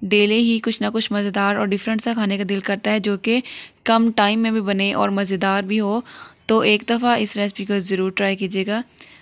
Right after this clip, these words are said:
रेसिपी पसंद आई हो लाजवाब पकवान को ज़रूर सब्सक्राइब करें, वीडियो को लाइक करें, अपने फैमिली और फ्रेंड के साथ शेयर कर दें। इंशाल्लाह मिलती हूँ आपके साथ एक और नई वीडियो के साथ। अपना बहुत सारा ख्याल रखिएगा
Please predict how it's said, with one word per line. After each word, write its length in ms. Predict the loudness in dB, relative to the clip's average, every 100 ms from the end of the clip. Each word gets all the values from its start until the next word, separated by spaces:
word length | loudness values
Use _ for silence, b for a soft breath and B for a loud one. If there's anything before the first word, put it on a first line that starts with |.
| B
रेसिपी 340 | 0 2 2 0
पसंद 360 | 0 0 0 2
आई 100 | 2
हो 80 | 2
लाजवाब 360 | 2 2 -2
पकवान 300 | -2 -2 -2
को 140 | -2 -4
ज़रूर 260 | -2 -4
सब्सक्राइब 460 | -4 -8 -8 -6 -6
करें, 300 | -4 -4 -4 B B B B
वीडियो 280 | -2 2 2
को 100 | 4
लाइक 240 | 4 2 2
करें, 240 | 0 0
अपने 200 | -2 -4
फैमिली 340 | -2 -2 0
और 80 | -2
फ्रेंड 240 | -2 -4 -4
के 80 |
साथ 220 | -6 -6 -4
शेयर 240 | -4 -4
कर 160 | -4 -4
दें। 200 | -4 -6 B B B -4
इंशाल्लाह 400 | 0 4 4 4
मिलती 280 | 2 0 0
हूँ 60 |
आपके 180 | 0 -2
साथ 200 | -2 -2
एक 160 | -2 -2
और 120 | -2
नई 140 | -2
वीडियो 260 | -2 -2 -2
के 100 | -2
साथ। 260 | -4 -4
अपना 180 | -6 -6
बहुत 240 | -4 -4 -2
सारा 180 | 0 0
ख्याल 280 | -2 -2 -2
रखिएगा 460 | -4 -4 -4 -8